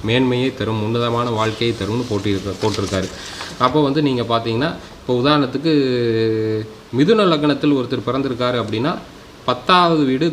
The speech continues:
குருவா வரும். இந்த பத்தாம் வீட்டு அதிபதி குரு இரண்டாம் பாவத்தில் இருந்து புஷ்கர நவாம்சத்தில், இங்கே கடகத்தில் குரு உச்சமாகி புஷ்கர நவாம்சத்தில், நவாம்சத்திலே கடக வீட்டில் இருந்தால் இங்கே வந்து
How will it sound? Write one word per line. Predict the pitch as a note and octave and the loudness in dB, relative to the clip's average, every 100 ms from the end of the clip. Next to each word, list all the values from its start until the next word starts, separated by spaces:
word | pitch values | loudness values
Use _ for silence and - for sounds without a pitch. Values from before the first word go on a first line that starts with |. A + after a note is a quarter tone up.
| B2 | 0
குருவா | C3 C#3 C3 | 2 2 2
வரும். | A2+ G#2+ | 0 -2
இந்த | - A#2 | -6 -4
பத்தாம் | A#2 C#3+ C#3+ | -4 0 2
வீட்டு | C#3 B2+ | 2 2
அதிபதி | A#2+ A#2 A2+ | 0 0 -2
குரு | G2+ C3 F#3+ F3+ - - | 0 2 0 -2 -10 -4
இரண்டாம் | A#2 D#3 F3+ F#3 | -2 2 2 2
பாவத்தில் | D#3+ C#3 C3 C3+ A2+ | 2 2 0 -2 -2
இருந்து | G#2+ G#2 A2 A2 F#2+ - - | -2 -2 0 0 -2 -8 -10
புஷ்கர | B2+ - E3+ D#3 | -8 -2 2 2
நவாம்சத்தில், | C3 B2+ A#2+ A#2 A2+ A#2+ A#2 F#2+ - - - - | 4 2 2 -2 -4 -2 -2 -2 -8 -20 -20 -6
இங்கே | B2 B2+ C#3 | -2 0 0
கடகத்தில் | C3+ B2+ C3 B2+ A#2+ A#2 - - - - - - - - | 0 0 0 -2 -2 -4 -8 -20 -20 -20 -20 -20 -18 -4
குரு | A2+ C#3 | 0 2
உச்சமாகி | C3 B2+ C#3 A#2+ A2+ D3 D3 | 2 0 0 2 2 0 -2
புஷ்கர | B2 - D3+ C3+ | -4 -2 0 2
நவாம்சத்தில், | B2+ B2 - A2+ - G#2+ | 2 0 -2 -6 -4 -2
நவாம்சத்திலே | G#2+ C3 C#3+ C#3 A#2 C#3+ | 0 2 0 -2 -2 -2
கடக | C3 A#2+ B2+ | 0 0 0
வீட்டில் | A#2+ A2+ A2+ G#2+ | 0 -2 -2 0
இருந்தால் | G#2+ G#2+ G#2+ C3 D3 - - - | 0 0 0 -2 -4 -12 -20 -8
இங்கே | - D3 D3 | 0 4 4
வந்து | C#3 | 2